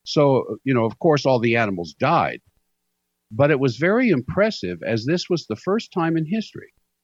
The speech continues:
that anyone had seen cancerous tumors regress from a drug treatment. So they decided to try it on a patient. And they had this patient with advanced lymphoma.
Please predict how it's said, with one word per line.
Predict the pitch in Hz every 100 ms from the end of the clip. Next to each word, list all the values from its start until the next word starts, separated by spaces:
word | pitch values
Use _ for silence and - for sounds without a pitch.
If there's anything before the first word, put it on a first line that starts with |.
| _ _ _ _ _ -
that | 113
anyone | 135 143 170 165 180
had | 151 180
seen | - - 104 90 104 -
cancerous | 127 131 127 143 160
tumors | - 151 95 71 80 - _ _ _
regress | 160 151 107 82 82 - - _ _ _ _
from | 151 170
a |
drug | 170 233 240
treatment. | 104 76 - - _ _ _ _ _ _ _ _
So | - 117 113 131 151 147
they | 139 151 151
decided | 143 156 - 90 107 117
to | 151
try | 147 - 101
it | 117
on | 139
a |
patient. | 156 185 214 - - _ _ _ _ _ _ _
And | 117 117
they | 127
had | 156 170
this | 180 -
patient | 151 131 117 107
with | 101 113
advanced | 107 92 113 135 -
lymphoma. | 127 156 - 135 87 64